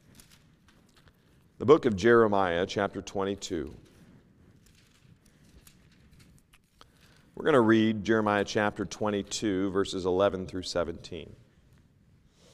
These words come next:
Out of the twenty rulers of Judah, including wicked King A-, uh, Queen Athaliah, only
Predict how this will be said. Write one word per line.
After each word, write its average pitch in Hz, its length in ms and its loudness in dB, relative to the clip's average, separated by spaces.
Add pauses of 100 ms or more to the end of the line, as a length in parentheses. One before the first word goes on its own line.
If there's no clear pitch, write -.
(2750)
Out 180 160 6
of 160 100 8
the 131 100 6
twenty 147 320 0
rulers 120 420 2
of 92 80 -6
Judah, 101 720 4 (420)
including 117 420 2
wicked 117 400 0
King 110 320 -4
A-, 110 220 -2
uh, 95 180 0
Queen 120 300 -2
Athaliah, 98 920 0 (380)
only 170 280 2